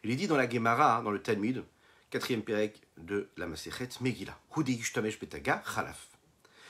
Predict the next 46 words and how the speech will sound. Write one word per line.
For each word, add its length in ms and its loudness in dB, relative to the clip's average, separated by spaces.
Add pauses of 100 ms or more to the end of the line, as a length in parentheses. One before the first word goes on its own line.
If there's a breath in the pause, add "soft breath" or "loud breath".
(180 loud breath)
Il 100 2
est 40 4
dit 100 0
comme 120 4
ça 100 2
dans 60 6
les 80 4
maximes 260 0
de 80 4
nos 100 2
pères 260 0
que 80 -4
celui 280 -2
qui 140 -8
utilise 920 2
la 120 6
Torah 380 6
comme 180 6
une 160 6
couronne 460 8
pour 120 -2
s'embellir, 600 4 (1300)
eh 60 -4
bien, 100 -2
qu'est-ce 120 -4
qui 100 -8
se 40 -10
passe ? 360 -6 (220)
Khalaf. 300 0 (1160)
Il 100 -6
est 20 -4
pris 160 -6
de 80 -2
ce 100 -6
monde-là, 280 -4
que 100 -14
Dieu 80 -6
nous 140 -6
en 40 -6
préserve. 380 -10 (260)
La 120 -6
Gemara, 280 4
elle 60 4
explique, 340 0
elle 60 2
dit, 160 0